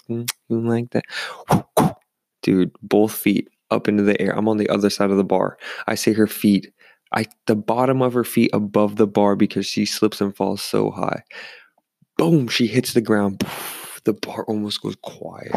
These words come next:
All you're hearing is the piano in the background. Everyone's frozen, just like, "Oh, shit." No joke, this girl pops straight up in the air, beer in the air.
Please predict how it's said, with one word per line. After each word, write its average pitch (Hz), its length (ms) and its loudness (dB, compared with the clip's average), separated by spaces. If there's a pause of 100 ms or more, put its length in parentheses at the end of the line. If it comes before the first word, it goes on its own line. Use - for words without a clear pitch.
All 110 200 -2
you're 110 120 -2
hearing 104 240 -2
is 101 80 -8
the - 80 -10
piano 98 340 -2
in 98 80 0
the - 60 -2
background. 90 360 -2
Everyone's 104 600 -2
frozen, 98 480 -2
just - 180 -8
like, - 120 -8 (120)
"Oh, - 120 -18 (380)
shit." - 200 -18 (1000)
No 104 120 -4
joke, 101 180 0
this - 160 -2
girl 98 160 2
pops - 380 -8
straight 101 320 0
up 98 120 0
in 98 60 -2
the 95 100 -2
air, 101 360 -4
beer 101 220 2
in 98 100 -2
the 98 200 -4
air. 95 200 -4